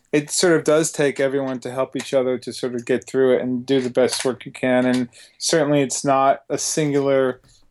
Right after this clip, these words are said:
you know, thing to, that you can undertake on your own and think that you'll have all the answers and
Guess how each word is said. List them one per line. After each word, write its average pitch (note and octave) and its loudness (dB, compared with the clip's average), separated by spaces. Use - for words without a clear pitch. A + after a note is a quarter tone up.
you C#3+ 0
know, B2+ 2
thing C#3+ 0
to, - -16
that C#3 2
you C#3 -4
can C#3+ -6
undertake C3+ -2
on C3+ -2
your C3+ 0
own C#3 2
and B2+ -4
think C3+ -4
that A#2+ 0
you'll C3 0
have B2+ 2
all B2 2
the B2+ 0
answers B2+ -4
and B2+ -4